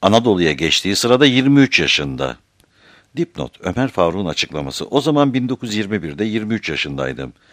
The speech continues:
Resimli Tarih Mecmuası, sayı otuz, bin dokuz yüz elli iki, sayfa bin beş yüz elli yedi. Vahidettin'in kızı Sabiha Sultan'la bir yıldan beri evli. Dört Şubat'ta bir çocukları olmuş.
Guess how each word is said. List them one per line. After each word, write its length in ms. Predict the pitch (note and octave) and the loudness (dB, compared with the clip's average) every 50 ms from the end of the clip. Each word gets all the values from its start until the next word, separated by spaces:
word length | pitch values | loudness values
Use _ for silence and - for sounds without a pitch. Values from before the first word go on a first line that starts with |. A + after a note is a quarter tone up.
| _ _ _ | _ _ _
Resimli 380 | - F2 F2 - - F#2 A2 A#2+ | -6 -4 -2 -2 -2 -2 -4 -4
Tarih 360 | - - G2 F#2 G2 A2 G#2 | -2 -2 -2 -2 -2 -4 -6
Mecmuası, 460 | F2 D#2+ D#2 C2+ B1 D2+ D2+ D#2 - | -8 -8 -8 -8 -8 -10 -10 -8 -8
sayı 280 | - - D#2 D#2 D2+ D2 | -8 -6 -6 -6 -6 -8
otuz, 320 | C2+ C2 - A#2+ A#2 F#2 | -10 -10 -10 -14 -12 -8
bin 160 | F2+ F2+ F2 E2 | -6 -6 -6 -6
dokuz 280 | E2 - F#2 F2+ D2+ | -8 -10 -10 -10 -8
yüz 80 | D#2 D#2 | -8 -8
elli 180 | D2 C2 - | -8 -10 -12
iki, 140 | D#2 - - | -12 -12 -10
sayfa 380 | G#2 - F#2 E2+ - F2 D#2 - | -6 -6 -6 -6 -6 -8 -10 -8
bin 160 | F2 E2 D#2+ | -10 -8 -8
beş 180 | E2+ E2 - - | -8 -8 -10 -10
yüz 120 | B1+ C#2+ | -10 -8
elli 200 | D#2+ D2+ C#2+ D2 | -8 -8 -10 -10
yedi. 320 | D2 C#2 A#1 A#1 B1 A#1 - _ _ _ _ _ - - _ _ - - - - - - - _ | -10 -10 -10 -10 -12 -14 -16 _ _ _ _ _ -20 -20 _ _ -20 -20 -20 -20 -20 -20 -20 _
Vahidettin'in 680 | D2+ D#2+ D#2 D#2+ E2 C#2+ F#2 F2 - - A2+ C3 E3 D#3+ | 4 6 6 6 6 4 2 0 0 0 0 0 0 0
kızı 260 | - D#3+ D3 D3+ D#3+ | 0 -2 0 0 -2
Sabiha 420 | - - C#3+ C3 C#3 C#3+ D3 D#3 | 0 2 2 2 2 0 -2 -2
Sultan'la 580 | D3+ - A#2 F2 - - D2+ D2+ D2+ F2 F2+ F#2 | -4 -4 -6 -6 -2 -2 -2 0 2 0 0 2
bir 120 | D#3+ F3+ | 0 0
yıldan 420 | E3+ D3 B2 G#2 F#2+ A2 A2 G#2 E2+ | 2 2 0 2 2 2 2 2 2
beri 160 | E2 F2 G#2 | 0 0 0
evli. 480 | E2+ D2+ D#2 D2 B1 C2 C2+ C2+ A#1+ - - - - _ _ - | 2 0 0 -2 -2 -4 -6 -6 -6 -8 -12 -20 -20 _ _ 6
Dört 200 | B2 D#3 D#3 - | 6 6 6 4
Şubat'ta 480 | - B2+ F2+ F2 E2+ - - B2+ A#2 | 0 2 2 2 2 2 2 0 2
bir 100 | B2 C3 | 2 0
çocukları 520 | B2+ - - B2+ G#2 A#2 - A#2 A#2 G#2 G2+ | 2 2 0 0 0 0 2 4 4 6 6
olmuş. 600 | F2+ D#2 C#2+ B1 B1 B1 C2 C2 - - - | 6 4 2 0 -2 -6 -8 -8 -8 -10 -12